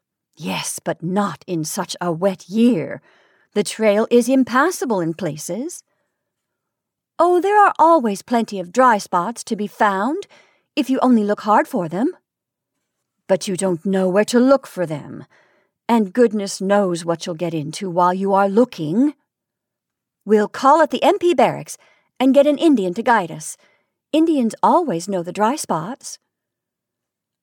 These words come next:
"The stage driver has decided not to make another trip till the October frost sets in." "But he always has such a heavy load. It will be quite different with us.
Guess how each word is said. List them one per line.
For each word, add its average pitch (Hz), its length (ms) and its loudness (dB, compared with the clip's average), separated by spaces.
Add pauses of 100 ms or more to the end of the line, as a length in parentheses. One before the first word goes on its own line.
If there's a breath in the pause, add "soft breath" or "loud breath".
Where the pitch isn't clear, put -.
(160)
"The 214 100 2
stage 302 580 0
driver 151 420 -6
has 175 220 -6
decided 208 600 -2
not 220 260 -4
to 214 120 -8
make 233 160 -2
another 208 280 -4
trip 269 300 -2 (340 soft breath)
till 240 120 2
the 233 160 2
October 254 500 0
frost 320 540 0
sets 160 340 -8
in." 175 340 -4 (1300)
"But 370 120 2
he 415 180 4
always 311 200 4
has 269 140 0
such 277 140 -8
a 302 140 -4
heavy 320 160 2
load. 339 560 -4 (560 soft breath)
It 254 120 0
will 214 80 -2
be 214 120 -2
quite 262 400 -2
different 156 420 0
with - 140 -6
us. - 400 -6